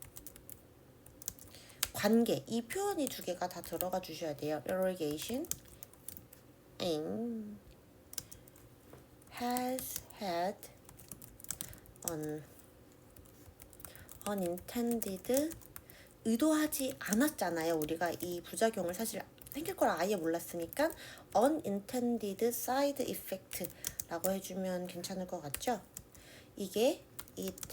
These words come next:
has become, 본문에서 나왔던 표현이랑 비슷하죠? idle, not only, 여기서 한번 써봅시다. Not only for the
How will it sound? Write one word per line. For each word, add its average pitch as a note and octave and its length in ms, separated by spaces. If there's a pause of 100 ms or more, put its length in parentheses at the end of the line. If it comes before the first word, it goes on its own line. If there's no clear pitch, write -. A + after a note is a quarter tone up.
(320)
has B3+ 580
become, C#3+ 520 (840)
본문에서 A3+ 340
나왔던 F3+ 680
표현이랑 A#3+ 480
비슷하죠? F3+ 540 (180)
idle, F#3 640 (1040)
not F3+ 380
only, F3 400 (100)
여기서 E3 340
한번 F#3+ 180
써봅시다. G3+ 500 (140)
Not F3+ 300
only G3 400 (460)
for D#4 260 (100)
the G#3+ 280